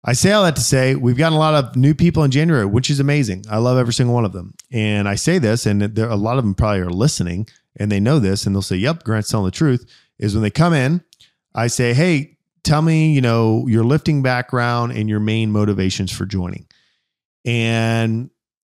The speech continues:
the lifting background usually goes something like this. There's really one of two tracks. "Oh, I used to lift in high school, you know, or college. And then, you know, I had my first couple kids or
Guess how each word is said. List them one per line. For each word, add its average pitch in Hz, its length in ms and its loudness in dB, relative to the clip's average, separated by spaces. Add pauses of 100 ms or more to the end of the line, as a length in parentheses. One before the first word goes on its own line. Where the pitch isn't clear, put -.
(200)
the 123 100 0
lifting 165 340 2
background 135 480 2
usually 120 320 0
goes 110 240 -2
something 101 220 -4
like 95 180 -4
this. - 360 -12 (1160)
There's 123 260 0
really 120 240 2
one 107 220 0
of 92 80 -4
two - 140 -6
tracks. - 480 -12 (560)
"Oh, 160 160 2
I 160 80 4
used 175 360 4
to 196 80 4
lift 131 520 2 (280)
in 127 120 0
high 120 220 2
school, 104 580 -2 (120)
you 101 120 -2
know, 92 380 -2
or 117 120 -2
college. 95 680 -2 (380)
And 117 140 0
then, 117 420 0
you 110 80 0
know, 101 160 0
I 104 60 -2
had 120 200 -2
my 120 100 -2
first 120 280 -4
couple 117 180 -2
kids 104 580 -2
or 95 300 -2